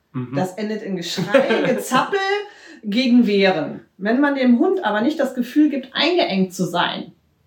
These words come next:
Speaker 2: sind die viel entspannter und viel ruhiger. Und Frauchen und Herrchen sind dabei und mir passiert hier nichts. Und, ähm, so schaffen wir das, einen kleinen, schicken Hund hier rausgehen zu lassen, ohne dass der Hund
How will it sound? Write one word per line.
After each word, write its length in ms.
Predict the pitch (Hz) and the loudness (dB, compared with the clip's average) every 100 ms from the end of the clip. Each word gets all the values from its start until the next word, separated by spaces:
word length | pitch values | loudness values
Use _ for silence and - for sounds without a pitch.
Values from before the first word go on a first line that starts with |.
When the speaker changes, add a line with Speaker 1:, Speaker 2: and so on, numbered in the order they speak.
| _ _ _ _ | _ _ _ _
Speaker 2:
sind 240 | 185 196 | 0 0
die 80 | 202 | 0
viel 320 | - 240 320 | -2 2 2
entspannter 720 | - 233 - - 233 302 285 | 4 0 -2 -2 -2 -2 -2
und 160 | 180 180 | -2 -2
viel 260 | - 311 311 | 2 2 4
ruhiger. 640 | 196 170 143 139 - - | 4 2 0 -2 -6 -8
Und 200 | 180 170 | -4 -4
Frauchen 560 | - 208 262 302 277 208 | -2 0 2 2 0 2
und 80 | |
Herrchen 480 | 190 214 240 247 254 | 0 0 0 2 2
sind 180 | 233 202 | 2 2
dabei 560 | 208 202 220 233 254 202 | 0 2 2 2 0 0
und 160 | 196 | 0
mir 160 | 196 180 | 0 0
passiert 400 | 190 - 277 339 | -2 -2 -2 0
hier 240 | - 285 | 2 0
nichts. 520 | 277 285 330 - - _ - - - _ | 2 0 -2 -10 -20 _ -20 -20 -20 _
Und, 460 | 208 220 226 - - | 0 4 4 2 0
ähm, 380 | 214 208 202 185 | 0 2 2 2
so 480 | 190 233 277 349 - | 4 2 2 -4 -8
schaffen 420 | - 233 240 269 | -4 -2 0 0
wir 100 | 262 | 2
das, 400 | 269 294 - - | 2 2 0 -6
einen 600 | 214 202 185 185 185 202 | 0 2 4 2 0 -4
kleinen, 360 | - - 339 330 | -4 0 2 2
schicken 340 | - - 190 | -2 -2 2
Hund 180 | 220 349 | 4 2
hier 160 | 339 277 | 2 2
rausgehen 480 | 254 247 247 233 233 | 2 0 0 0 2
zu 100 | 233 | 0
lassen, 360 | 214 202 220 | -2 -4 -4
ohne 260 | 208 262 277 | 0 2 4
dass 220 | 220 214 | 2 0
der 140 | 208 | -4
Hund 200 | 214 233 | 0 0